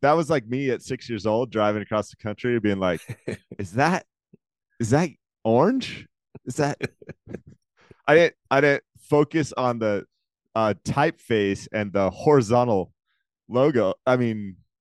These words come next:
Speaker 1: uh, as apparently this author did, but there's
Speaker 2: Hmm.
Speaker 1: something to be said. Maybe that's why the stock went up five hundred percent this week, because someone's gonna get to use that logo.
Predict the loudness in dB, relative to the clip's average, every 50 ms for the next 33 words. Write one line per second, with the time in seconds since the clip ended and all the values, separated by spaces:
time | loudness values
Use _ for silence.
0 | -8 -4 -2 0 2 2 0 0 -2 -4 -6 -6 -6 -4 -4 -2 -2 -2 -2 -2
1 | -4 -4 -4 -6 -8 -10 -8 -6 -6 -6 -6 -10 _ _ 0 0 0 0 -2 _
2 | _ _ _ _ 4 4 4 4 4 0 0 0 0 -4 -2 -2 -2 -2 -2 -6
3 | -4 -8 -6 -6 -6 -8 -8 -10 -12 -20 _ _ _ _ _ _ -2 4 6 6
4 | 6 6 4 0 2 4 4 4 4 2 0 -2 -2 0 0 0 -2 -2 -2 -2
5 | -2 -2 -2 0 0 0 -2 -2 -2 -4 -4 -4 -4 -8 -8 -8 -10 -10 -8 -8
6 | -6 -6 -6 -6 -6 -4 -4 -4 -4 _ -6 -6 -2 -2 -2 -2 -2 -2 -2 0
7 | 0 -2 -2 -2 -2 -2 -2 -2 -2 -4 -4 -4 -4 -4 -4 -4 -2 -2 0 0
8 | 0 -2 -2 -2 -2 -2 -2 -6